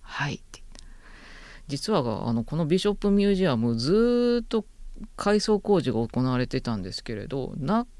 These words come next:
かなか終わんなかったんですよ。それは、あの、沖縄でいう、まあ、ウチナータイムみたいな感じで、ハワイアンタイムって言うんですけど、ハワイの人が怠けてマイペースに工事をしてるから遅れてるのかなと思ってたら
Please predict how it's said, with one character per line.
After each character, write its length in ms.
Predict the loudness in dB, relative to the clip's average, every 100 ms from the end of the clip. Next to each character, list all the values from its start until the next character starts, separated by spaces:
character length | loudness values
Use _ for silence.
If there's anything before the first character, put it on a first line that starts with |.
| -18 -14
か 160 | -8 -6
な 120 | -4
か 380 | -2 2 2 0 -10 -18 -20 -20 -18 -18 -18 -18 -20 -18 -6
終 100 | 0
わ 80 | 2
ん 20 |
な 100 | 2
か 80 | 2
っ 40 | -2
た 120 | -6
ん 60 |
で 60 | -8
す 100 | -12
よ。 120 | -14 -8
そ 160 | 0
れ 140 | 2 2
は、 200 | 2 -2 -10 -18 -16 -16 -8
あ 140 | -2 -2
の、 260 | -2 -6 -12 -6
沖 220 | -4 0
縄 220 | 0 2 2
で 120 | 4
い 240 | 4 4
う、 60 | 4
ま 120 | 0
あ、 40 | -2
ウ 80 | -4
チ 140 | 0
ナ 200 | 2 0
ー 20 |
タ 160 | 0 0
イ 60 |
ム 240 | 0 -2 -6
み 160 | -4 -2
た 140 | -2
い 40 | -4
な 100 | -4
感 200 | -2 -2
じ 60 |
で、 80 | -2
ハ 180 | 0 2
ワ 160 | 2
イ 60 | 2
ア 80 | 2
ン 60 |
タ 120 | 2 2
イ 60 |
ム 80 | 2
っ 20 |
て 60 | -2
言 100 | -2
う 20 |
ん 20 | -2
で 80 |
す 100 | -4
け 100 | -2
ど、 180 | 0 0 -2 -16 -10
ハ 140 | 0 2
ワ 140 | 4
イ 40 | 2
の 100 | 0
人 200 | 0 4
が 260 | 4 2
怠 320 | 2 2 2
け 120 | 0 0
て 300 | 2 2 2
マ 180 | 2 2
イ 60 |
ペ 160 | 4 4
ー 60 | 4
ス 120 | 2
に 180 | 2 2
工 220 | 0 0
事 100 | 0
を 60 | -2
し 100 | 4
て 80 |
る 100 | 4
か 100 | 4
ら 80 | 2
遅 140 | 2 0
れ 100 | 2
て 100 | 2
る 80 |
の 100 | 2
か 140 | 2 2
な 240 | 4 4
と 100 | 2
思 120 | 0
っ 40 | -2
て 100 | -4
た 100 |
ら 80 | -8